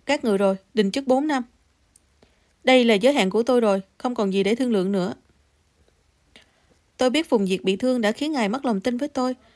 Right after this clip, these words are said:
nhưng chuyện này dù sao cũng không thể qua lại được. Nhưng tôi có thể làm bất cứ chuyện gì để bù đắp sai lầm này.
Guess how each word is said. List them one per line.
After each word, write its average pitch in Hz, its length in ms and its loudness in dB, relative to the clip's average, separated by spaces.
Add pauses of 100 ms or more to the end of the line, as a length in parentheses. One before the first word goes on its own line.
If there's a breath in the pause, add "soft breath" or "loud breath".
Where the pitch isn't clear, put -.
(160 soft breath)
nhưng 262 260 0
chuyện 208 260 2
này 196 280 2
dù 208 120 0
sao 247 200 -2
cũng 214 160 -6
không 240 180 -4
thể 190 180 -2
qua 262 180 0
lại 185 200 0
được. 180 260 -2 (1040)
Nhưng 240 320 0
tôi 247 140 2
có 285 120 -2
thể 226 160 2
làm 226 220 2
bất 269 160 -4
cứ 262 180 0
chuyện 202 160 -4
gì 202 180 2
để 190 120 -2
bù 220 140 0
đắp 269 160 -4
sai 254 160 -2
lầm 214 160 -2
này. 202 160 -4